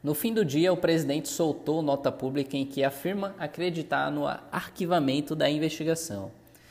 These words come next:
Nesta manhã, a Polícia Federal realiza a operação no Palácio das Laranjeiras, residência oficial do governador do Rio,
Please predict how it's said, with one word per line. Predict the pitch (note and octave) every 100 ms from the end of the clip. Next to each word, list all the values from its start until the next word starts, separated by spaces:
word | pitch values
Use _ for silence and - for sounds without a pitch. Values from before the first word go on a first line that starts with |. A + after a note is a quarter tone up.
| - - - - _ -
Nesta | D#3 A3+ -
manhã, | A3 F#3 D3+ D#3 F#3+ - -
a | -
Polícia | C3+ E3 F#3 A3
Federal | G3 D3+ C#3+ D3+
realiza | D#3 D#3 C3+ F3+ G3+
a | F3+
operação | D#3 D3 C3+ - C#3+
no | D3
Palácio | D3 D#3 C#3 C3+ C#3 C#3 D3+
das | C#3 C#3+ C3+
Laranjeiras, | C3 D3 D#3 A#2+ A2 B2 C3 G2 G2
residência | - A#2 A#2 A2 A#2+ C3 C3+
oficial | D#3+ E3+ F3+ - B2+ B2+
do | C#3
governador | C3+ B2+ C3 B2 A2+ A#2
do | A2+ A2+
Rio, | G#2+ B2+ C#3+